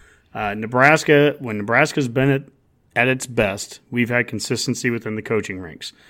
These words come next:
For forty years, we showed that between Devaney and Osborne and even Solich there, we showed that consistency works here at Nebraska. And for fifteen years, we didn't try that very well. We made a lot of changes.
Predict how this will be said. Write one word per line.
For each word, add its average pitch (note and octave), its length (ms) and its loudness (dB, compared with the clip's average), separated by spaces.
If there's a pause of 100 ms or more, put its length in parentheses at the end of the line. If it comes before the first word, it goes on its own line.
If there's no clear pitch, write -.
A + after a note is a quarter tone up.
(180)
For A#2+ 140 -8
forty D3+ 420 4
years, C3 760 0 (220)
we A#2 140 -4
showed A#2 380 0
that G#2+ 260 -4
between A2 340 -6
Devaney A2+ 420 0
and G#2+ 80 -4
Osborne A2 440 -6
and G#2 80 -6
even A2 160 -4
Solich A#2 500 -2
there, G2 280 -8 (420)
we A2 140 -4
showed B2 300 0
that A2+ 100 -4
consistency B2 680 -2
works A#2 460 -4
here A#2 200 -2
at A2+ 120 -6
Nebraska. G#2+ 600 -8 (440)
And A2+ 120 -8
for A2 80 -8
fifteen D3+ 760 2
years, A#2+ 340 0
we A#2+ 160 0
didn't A#2+ 200 0
try A2 260 0
that G2 180 -6
very F#2 240 -10
well. - 300 -18 (400)
We G#2+ 160 -4
made A2+ 160 4
a A2+ 60 2
lot B2+ 200 6
of B2 80 2
changes. B2 580 2